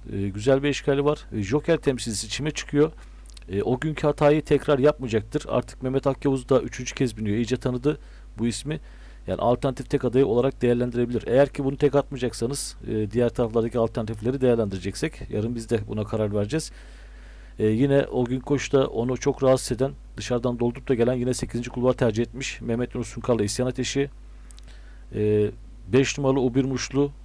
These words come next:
son koşuda güzel bir sprint atıp, e, ikinci, ikincilik elde eden. E, bir de,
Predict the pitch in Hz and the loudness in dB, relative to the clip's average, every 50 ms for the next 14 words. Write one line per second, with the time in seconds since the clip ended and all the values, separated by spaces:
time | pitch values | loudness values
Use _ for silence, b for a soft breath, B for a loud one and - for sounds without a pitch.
0 | - - - - - - 123 120 113 - 127 120 - 120 104 110 117 123 117 - | -18 -18 -20 -14 -8 -6 -4 -4 -2 -2 -2 -2 -2 -6 -4 0 2 2 2 2
1 | - - - - 123 - 117 - - - - - - - - 110 107 107 107 104 | -2 -10 -10 -10 -8 -8 -8 -10 -10 -12 -12 -16 -16 -12 -8 -4 -2 0 0 0
2 | - - - - 110 110 113 120 110 - - - - - - - - - - - | 0 -2 -6 -8 -6 -2 -2 -2 -2 -2 -8 -16 -18 -20 -20 -20 -20 -18 -14 -12
3 | - 98 - 113 107 117 113 - 127 120 113 113 117 113 139 147 151 B B B | -12 -10 -8 -6 -6 -6 -4 -2 -2 0 0 0 0 2 2 0 0 B B B
4 | B B B B B B B B B B B - 113 110 107 143 143 165 165 170 | B B B B B B B B B B B -4 -4 -2 -2 2 4 6 6 4
5 | - | 4